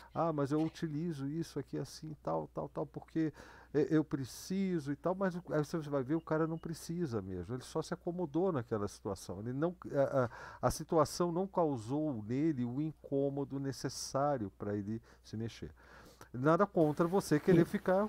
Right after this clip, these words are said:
Speaker 1: uti-, e utilizar seu software não livre, mas seja honesto, é isso que eu quero dizer.
Speaker 2: É. Verdade. Eu ia comentar, inclusive, é,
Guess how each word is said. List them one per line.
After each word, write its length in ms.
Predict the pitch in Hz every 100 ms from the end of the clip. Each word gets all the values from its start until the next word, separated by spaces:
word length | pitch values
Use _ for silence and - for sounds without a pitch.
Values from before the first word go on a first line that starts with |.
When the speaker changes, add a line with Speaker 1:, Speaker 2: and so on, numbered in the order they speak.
| -
Speaker 1:
uti-, 400 | 247 - 185 165 175
e 140 | 180
utilizar 420 | 185 202 185 185
seu 120 | 180
software 440 | 202 196 185 - 196
não 240 | 196 214
livre, 300 | 202 214 143
mas 180 | 131 143
seja 240 | - 180
honesto, 560 | 190 170 180 - - 101
é 120 | 113
isso 180 | 139 151
que 60 | 139
eu 40 |
quero 240 | 127 123
dizer. 340 | 113 107 98 85
Speaker 2:
É. 180 | 147 123 - - - - - - - - - - - - - - -
Verdade. 460 | 139 135 127 131 - - - - - - - - -
Eu 100 | 120
ia 80 | 156
comentar, 420 | 208 165 151 165
inclusive, 680 | 151 - 117 139 135 110 - - - - - - -
é, 420 | 107 107 104 104